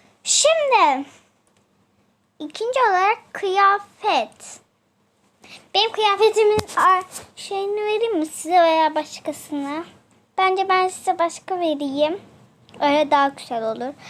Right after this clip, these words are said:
Yani siz bunu almak istemeyen. Ama bunu da vereceğim ben.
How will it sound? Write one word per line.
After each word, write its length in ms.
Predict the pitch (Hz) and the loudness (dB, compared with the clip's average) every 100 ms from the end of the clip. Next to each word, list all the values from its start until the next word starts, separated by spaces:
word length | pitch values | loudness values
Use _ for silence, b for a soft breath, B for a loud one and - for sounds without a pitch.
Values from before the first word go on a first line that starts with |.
| B B | B B
Yani 200 | 233 220 | -10 -8
siz 180 | 240 - - | -10 -16 -8
bunu 140 | 254 | -8
almak 640 | - - 240 240 240 240 240 - _ - | -8 -12 -12 -12 -12 -14 -16 -20 _ -20
istemeyen. 720 | 240 - - 247 240 220 226 262 B B B | -20 -20 -12 -10 -8 -8 -10 -10 B B B
Ama 180 | 480 480 | -2 2
bunu 180 | 480 480 | 2 4
da 180 | 453 339 | 4 2
vereceğim 400 | 302 302 294 285 | 2 0 0 0
ben. 280 | 285 320 | 0 -2